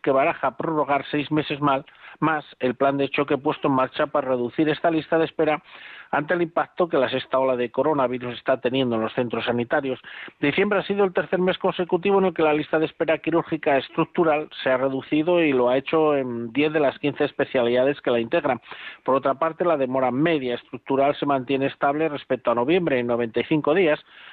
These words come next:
a pesar del impacto de la sexta ola en la asistencia hospitalaria, aunque sí que se ha conseguido bajar un siete por ciento respecto a noviembre el número de pacientes con más de ciento ochenta días de espera, lo que supone doscientas veintisiete personas menos. En breves,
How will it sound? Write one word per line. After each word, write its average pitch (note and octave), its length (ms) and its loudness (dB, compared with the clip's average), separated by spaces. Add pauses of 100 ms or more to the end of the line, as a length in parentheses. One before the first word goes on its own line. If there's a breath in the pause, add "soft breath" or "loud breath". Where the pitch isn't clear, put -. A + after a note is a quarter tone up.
(140)
a D3+ 100 -2
pesar D#3+ 260 -2
del D#3+ 140 0
impacto D3 400 -2
de D#3+ 60 2
la B2 120 2
sexta C3 400 -2
ola C#3+ 240 2
en D#3+ 80 0
la C3 60 0
asistencia B2 500 -4
hospitalaria, C#3+ 600 0
aunque C3 300 -2
sí G3+ 260 -2
que - 160 -4
se - 80 -2
ha B2 80 0
conseguido D3 480 0
bajar D3 260 0
un C3+ 100 -2
siete D#3+ 300 -2
por D#3+ 140 -2
ciento B2+ 360 -2 (380 loud breath)
respecto B2+ 400 -2
a C#3 40 2
noviembre D3 360 0
el D#3+ 100 2
número D3+ 240 2
de D#3+ 80 2
pacientes D#3 520 -2
con C3+ 140 -2
más C#3 180 0
de D3 120 0
ciento C#3+ 320 0
ochenta C3+ 400 0
días C#3 280 -2
de C#3+ 80 0
espera, D#3 320 0
lo B2 140 2
que - 120 -8
supone D3 400 -2 (440 loud breath)
doscientas D#3 520 0
veintisiete B2+ 460 -2
personas A2+ 420 -2
menos. B2 280 0 (180)
En C#3+ 120 2
breves, D#3+ 320 2